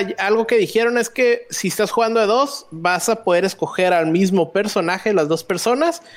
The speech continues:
ahora que tienen diferentes skills y todo, entonces, pues,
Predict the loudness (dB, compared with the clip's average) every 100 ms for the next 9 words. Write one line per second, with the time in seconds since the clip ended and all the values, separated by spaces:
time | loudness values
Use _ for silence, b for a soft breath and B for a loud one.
0 | B B -2 0 0 -2 -4 -2 0 0
1 | 0 0 0 0 -2 0 -2 -2 -2 -2
2 | 0 2 2 0 0 2 2 2 0 0
3 | -2 -4 B _ _ -20 _ _ _ -20
4 | -2 -2 -2 -8